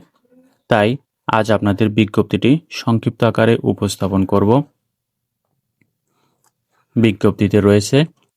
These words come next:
গবেষণা কর্মকর্তা, পরিসংখ্যানবিদ, সহকারী প্রকৌশলী, লিয়াজো কর্মকর্তা, কারিগরি কর্মকর্তা, মান নিয়ন্ত্রণ কর্মকর্তা, ইনস্ট্রাক্টর, গবেষণা কর্মকর্তা,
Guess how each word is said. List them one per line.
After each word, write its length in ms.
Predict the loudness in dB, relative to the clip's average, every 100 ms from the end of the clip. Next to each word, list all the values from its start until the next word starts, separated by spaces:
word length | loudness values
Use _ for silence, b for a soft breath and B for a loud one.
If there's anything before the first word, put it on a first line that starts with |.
| -4
গবেষণা 500 | -2 0 -2 -2 -2
কর্মকর্তা, 600 | 0 -2 0 -4 0 -2 -2 _ _ _
পরিসংখ্যানবিদ, 880 | 0 0 0 0 0 0 0 2 0 -2 _ _ _ -12
সহকারী 500 | -2 -2 0 -2 -2
প্রকৌশলী, 680 | -2 0 0 0 0 2 0 -2 -6
লিয়াজো 420 | 0 2 2 -2
কর্মকর্তা, 680 | -2 0 0 0 -2 0 -2 -2 _ _ _ _ _ _ _ _ _ -4
কারিগরি 400 | -2 0 2 0
কর্মকর্তা, 600 | 0 -2 0 -2 -2 -2 -2 -4 -2
মান 240 | 2 2 2 2
নিয়ন্ত্রণ 440 | 2 2 2 0 0
কর্মকর্তা, 580 | -2 -2 -2 -4 -2 -4 -4 _ _ -4
ইনস্ট্রাক্টর, 840 | 2 2 0 -4 -4 -4 -4 -2 -2 _ _ _ _ -4
গবেষণা 520 | -2 0 -2 -2 -2
কর্মকর্তা, 580 | 0 -2 0 -2 -2 -2